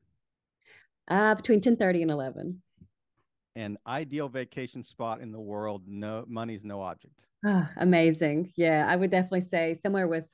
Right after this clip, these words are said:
Speaker 1: mountains, you know, uh, any, any amazing mountain, the Alps, uh, definitely were, were cool, uh, to see, and I would love to go back.
Speaker 2: I wanna ask you one thing. I told you I was gonna circle back to this, is, uh, we,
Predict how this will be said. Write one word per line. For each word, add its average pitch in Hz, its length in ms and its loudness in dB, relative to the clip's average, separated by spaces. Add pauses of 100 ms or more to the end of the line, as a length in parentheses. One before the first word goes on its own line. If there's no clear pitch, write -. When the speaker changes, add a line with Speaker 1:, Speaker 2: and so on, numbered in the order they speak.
(140)
Speaker 1:
mountains, 143 640 -4
you 170 80 2
know, 139 260 0 (160)
uh, 123 440 -2 (1080)
any, 170 500 4
any 180 420 6 (320)
amazing 151 420 2
mountain, 147 400 -2
the 147 120 -4
Alps, 151 320 -2 (220)
uh, 147 240 0
definitely 151 300 0
were, 143 160 -2
were 151 160 -4
cool, 147 480 -2 (100)
uh, 147 180 -4
to 151 120 -2
see, 143 260 -2
and 139 80 -2
I 139 60 -2
would 139 160 -6
love 139 140 -4
to - 80 -14
go 135 120 -8
back. - 380 -10 (480)
Speaker 2:
I 117 60 -14
wanna 123 280 -8
ask 117 320 -12
you 98 100 -14
one 101 240 -14
thing. 95 200 -14
I 95 80 -14
told 120 260 -10
you 120 60 -8
I - 20 -8
was 101 80 -20
gonna 98 160 -16
circle 104 380 -18
back 87 240 -18
to 87 80 -20
this, - 420 -20 (160)
is, 87 300 -20
uh, 78 160 -20 (100)
we, 95 80 -20